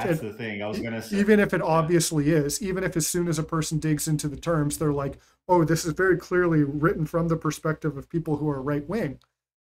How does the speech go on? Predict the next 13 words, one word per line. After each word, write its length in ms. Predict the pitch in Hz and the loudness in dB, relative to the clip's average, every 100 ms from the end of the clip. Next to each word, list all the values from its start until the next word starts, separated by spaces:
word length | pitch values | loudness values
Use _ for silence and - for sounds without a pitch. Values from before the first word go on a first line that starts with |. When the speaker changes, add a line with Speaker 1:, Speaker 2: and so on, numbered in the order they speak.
| - | -10
Speaker 2:
But, 340 | 147 180 - _ _ _ - | -2 -2 -2 _ _ _ -2
like, 240 | 160 165 135 | 2 2 4
they 180 | 185 233 | 2 2
have 200 | 202 202 | 0 0
a 140 | 180 | 4
monopoly 640 | 160 156 156 190 185 160 151 | 4 4 2 0 2 2 4
on 480 | 156 151 151 147 147 _ _ 151 | 2 2 4 2 0 _ _ -2
a-, 200 | 147 - | -2 -2
accusing 560 | 160 - 175 190 180 165 | -6 -2 -2 0 2 2
other 180 | 165 160 | 2 0
people 340 | 175 160 147 | 0 0 -2
of 140 | 143 | -2
hate, 360 | - 151 147 | 2 0 0